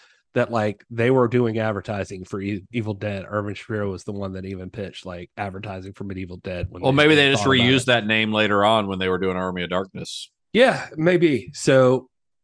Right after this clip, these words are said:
Speaker 1: uh, I don't know. But anyway, they, they say very specifically that,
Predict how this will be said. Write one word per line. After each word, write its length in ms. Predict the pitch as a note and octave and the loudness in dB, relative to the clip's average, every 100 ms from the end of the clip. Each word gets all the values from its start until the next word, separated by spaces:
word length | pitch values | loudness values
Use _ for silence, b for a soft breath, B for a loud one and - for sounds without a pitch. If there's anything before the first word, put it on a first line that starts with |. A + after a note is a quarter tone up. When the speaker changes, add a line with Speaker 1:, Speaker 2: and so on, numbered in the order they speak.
| _ - | _ -4
Speaker 1:
uh, 40 | |
I 480 | C3+ B2+ B2+ B2+ B2+ | -2 -2 -4 -4 -4
don't 180 | A#2+ G#2+ | -4 -6
know. 220 | F#2+ F#2+ | -8 -10
But 280 | - C3 A#2 | 0 0 0
anyway, 540 | B2+ A2 G2 F#2+ G2 | -2 -2 -2 -4 -6
they, 280 | - D3 D#3+ | -2 0 2
they 240 | C#3+ F3 F3+ | 2 2 2
say 360 | - C#3+ A#2+ | 2 2 2
very 280 | G#2+ C3+ B2+ | 2 2 2
specifically 960 | - A2+ - G#2+ - G2+ - F#2 F2 - _ _ | -2 -8 -8 -8 -8 -8 -4 -6 -6 -14 _ _
that, 300 | F#2 F2+ - | -10 -10 -12